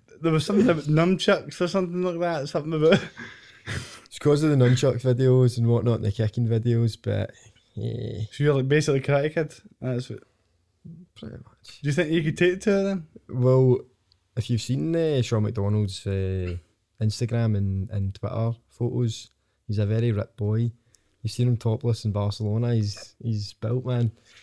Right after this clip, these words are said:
Speaker 2: Eh, I don't know. I wouldn't ever want to put it on. I was, I was way more from the other day. I s-, I, I ran into, I was out with Chris the other day and I ran into Sean at that, eh, Elfin Grove,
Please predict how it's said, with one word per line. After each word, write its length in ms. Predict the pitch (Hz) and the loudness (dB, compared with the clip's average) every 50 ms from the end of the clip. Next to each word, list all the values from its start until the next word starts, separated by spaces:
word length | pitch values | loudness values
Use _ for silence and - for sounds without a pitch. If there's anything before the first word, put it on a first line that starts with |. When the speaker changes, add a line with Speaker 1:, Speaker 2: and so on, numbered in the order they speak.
| _ _ - | _ _ 0
Speaker 2:
Eh, 560 | - 127 127 127 127 127 127 127 123 117 110 101 - - 123 117 123 - _ _ _ _ _ _ _ | 2 4 6 6 6 6 6 4 4 4 2 0 -2 -4 -6 -6 -6 -10 _ _ _ _ _ _ _
I 100 | - 165 175 | 0 2 4
don't 120 | 175 147 | 4 6
know. 60 | 139 139 | 6 6
I 20 | |
wouldn't 180 | 143 147 156 160 | 6 6 6 6
ever 240 | 156 139 131 120 120 | 6 6 6 6 6
want 260 | 117 117 107 104 - | 6 6 6 6 6
to 80 | - 120 | 6 4
put 20 | |
it 40 | 117 110 113 113 117 123 120 220 196 - | 4 4 4 6 6 6 8 6 6 6
on. 60 | - | 4
I 40 | 151 | 4
was, 200 | 147 156 151 - | 4 4 4 4
I 120 | 170 175 | 6 6
was 160 | 175 175 165 | 8 8 8
way 120 | 170 196 226 | 8 8 8
more 240 | 214 233 226 403 | 8 8 8 8
from 160 | - 190 160 147 | 8 8 6 6
the 100 | - 131 | 8 8
other 180 | 131 127 - | 8 8 8
day. 260 | 127 127 151 170 175 | 8 6 8 8 8
I 40 | 170 | 6
s-, 180 | 143 131 - - - | 6 2 -2 -2 2
I, 60 | 131 | 2
I 240 | 127 127 - 127 131 | 2 2 2 2 0
ran 200 | 147 147 160 170 | 2 2 2 2
into, 360 | 170 151 - 139 135 127 117 95 | 0 0 0 0 2 2 2 2
I 40 | |
was 140 | 117 123 123 | 0 0 0
out 80 | 151 - | -2 -2
with 120 | 143 127 | -4 -4
Chris 200 | - 120 110 - | -2 -2 -2 0
the 80 | - 110 | 0 0
other 140 | 107 107 101 107 | 0 0 0 2
day 100 | 110 117 | 2 2
and 100 | 113 107 | 2 2
I 100 | 104 104 | 2 0
ran 180 | 104 104 107 | 0 0 0
into 160 | 107 113 - 117 | 0 0 -2 -2
Sean 380 | - - 123 123 123 123 123 123 - _ _ _ _ - | 0 0 2 2 4 2 2 0 -4 _ _ _ _ -10
at 140 | - - 98 | -10 -8 -4
that, 320 | 98 98 98 98 98 98 | -4 -4 -2 -2 -2 0
eh, 300 | 107 104 101 101 101 101 - | 0 0 0 0 0 -2 -2
Elfin 280 | 110 107 104 - 113 107 | -2 -2 -2 -2 -4 -2
Grove, 480 | 107 113 113 120 127 123 123 - - | 0 0 2 2 2 0 -2 -6 -12